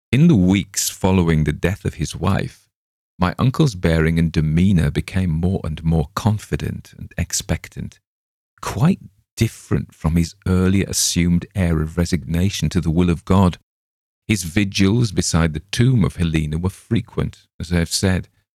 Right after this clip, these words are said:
yet he returned each time from the vaults with the utmost composure, with ill-concealed confidence on his rugged face, although I did not perceive this immediately.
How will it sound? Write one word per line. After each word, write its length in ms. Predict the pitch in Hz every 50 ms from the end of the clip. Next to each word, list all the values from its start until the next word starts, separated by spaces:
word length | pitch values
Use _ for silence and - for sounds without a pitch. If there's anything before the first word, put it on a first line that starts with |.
| _ _ _ _ _ _ _
yet 200 | - 101 - -
he 160 | 113 107 135
returned 520 | 135 143 135 - - - 175 190 190 156 -
each 340 | - 123 165 - - - -
time 240 | - 151 156 160 151
from 180 | - 151 151
the 80 | 139 143
vaults 400 | 120 104 101 90 90 - - -
with 120 | 113 110
the 140 | - 113 - - -
utmost 540 | 143 143 - _ - 127 131 135 - - -
composure, 960 | - 131 123 - _ - - 127 139 151 151 143 127 - 82 78 80 80 - _ _ _ _ _ _ _ _ _ _ _ _ -
with 140 | 123 123 -
ill-concealed 680 | - 147 156 - - - 160 - - - 160 156 - -
confidence 760 | - - - 156 175 185 - - 170 131 104 87 - - 76
on 140 | 80 87
his 160 | 85 82 76 82
rugged 300 | 80 80 78 78 71 -
face, 460 | - - 73 71 71 67 - - - -
although 480 | 85 95 90 104 117 113 - 85 78 -
I 120 | - 85
did 200 | 82 - 90 78
not 160 | 92 - - -
perceive 420 | 117 - - - 110 104 92 -
this 200 | - 80 - -
immediately. 920 | 87 78 80 82 87 87 101 95 - - - - 50 50 - - -